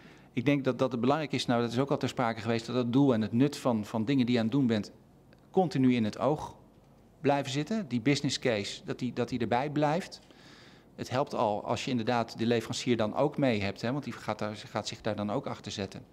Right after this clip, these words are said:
Om inderdaad gedurende het traject dat continu, eh, erbij te houden. Ehm, wat, wat, wat ook belangrijk is, en daar liepen wij ook regelmatig tegenop, is om dingen niet te groot te maken. Je merkte bij WeDo, dat werd groter en groter en groter. En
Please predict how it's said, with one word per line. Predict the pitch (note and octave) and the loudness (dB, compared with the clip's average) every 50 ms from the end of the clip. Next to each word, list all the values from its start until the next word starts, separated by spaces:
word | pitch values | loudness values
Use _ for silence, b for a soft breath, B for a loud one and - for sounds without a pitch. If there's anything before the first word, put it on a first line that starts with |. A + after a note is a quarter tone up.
| B B B B B B B B B B | B B B B B B B B B B
Om | - - A#2 | -8 -4 -2
inderdaad | A2+ A2+ A2 A#2 A#2+ A2+ - | -2 0 0 0 0 0 -2
gedurende | - A#2 A2 C#3 D3+ C#3 B2 A2+ | -4 -2 0 2 2 2 0 0
het | A2 | -2
traject | - - A#2+ A2 G#2+ - | -4 -4 -4 -4 -4 -6
dat | - G#2+ - - - - - - - | -8 -8 -8 -12 -16 -18 -18 -12 -4
continu, | - D#3 D#3 C3 - C3 A2+ G#2+ G2 - - - - B B B B B B B B - - - - - | -2 0 0 0 0 -2 -2 -2 -4 -6 -10 -16 -20 B B B B B B B B -20 -20 -20 -20 -16
eh, | G#3 C#3 G#2+ G#2+ - | -14 -12 -10 -8 -6
erbij | A#2 A2+ C3+ C3+ D3+ | -2 -2 0 -2 -2
te | C#3+ B2+ | -4 -6
houden. | F#2+ F2+ F2+ F2+ F#2 A#2 A#2 - - - - _ B B B B B B B B B B B B B B B B _ - | -6 -6 -6 -6 -8 -12 -14 -18 -20 -20 -20 _ B B B B B B B B B B B B B B B B _ -12
Ehm, | D3 A#2+ G#2 G#2 G2+ G2+ G#2 A#2 C3+ - - - - _ _ - - _ | -10 -6 -6 -4 -4 -4 -6 -8 -10 -14 -20 -20 -20 _ _ -20 -20 _
wat, | - A2 A2+ | -4 -4 0
wat, | A2+ B2+ A#2+ - | 0 0 0 2
wat | C3 A#2+ A#2 - | 0 0 0 0
ook | - C3+ A#2+ | 0 0 2
belangrijk | C3 C#3 C#3+ D3 D3 C#3+ C#3 | 2 2 2 2 0 -2 0
is, | C#3+ D3 D3 - - | 0 0 0 0 -2
en | C3+ B2+ A2+ A2+ | -2 -2 0 0
daar | A#2+ A#2 | 2 2
liepen | A#2+ C3 B2+ B2 | 2 2 0 0
wij | B2+ B2 | 0 0
ook | B2 A#2 | 0 0
regelmatig | C#3+ C#3+ C3+ - C#3 C3 C3 C3 | 0 0 0 2 0 0 0 0
tegenop, | - C#3 C3 - C#3 B2+ B2 B B B B - | 0 -2 -2 0 -2 -2 -4 B B B B -4
is | - C#3 | -2 0
om | D3+ C#3 | 2 4
dingen | C3 C#3 D3+ D3+ D3 | 4 4 4 4 2
niet | D#3 D3 | 2 0
te | - | -2
groot | - A#2 C#3+ D3+ F3 F3 E3 D#3+ | -4 -4 0 2 2 2 2 0
te | - | -2
maken. | A2 G2+ F#2+ F#2 F#2+ - - D#2+ B2 - | 0 0 0 0 -2 -4 -8 -12 -16 -8
Je | - A#2+ A#2 | -2 2 4
merkte | A#2+ C3 B2+ B2+ - | 4 4 2 2 0
bij | B2 A#2 A2+ A2+ | 0 0 0 2
WeDo, | B2 D#3 E3 B2+ A2+ A#2+ D3+ | 0 0 2 4 4 4 4
dat | D3+ C3 - | 2 0 -2
werd | - C3 - | -2 -2 -2
groter | - - D#3+ D#3 D3+ - C3 | 0 0 0 0 0 0 -2
en | C3 | -2
groter | A#2 - D3 C3 B2 - B2+ | 0 0 0 0 0 0 -2
en | B2+ B2 | -4 -4
groter. | - D#3+ D3+ C#3+ B2 - G2+ | -2 0 0 0 0 -2 -4
En | G2+ G#2+ | -4 -6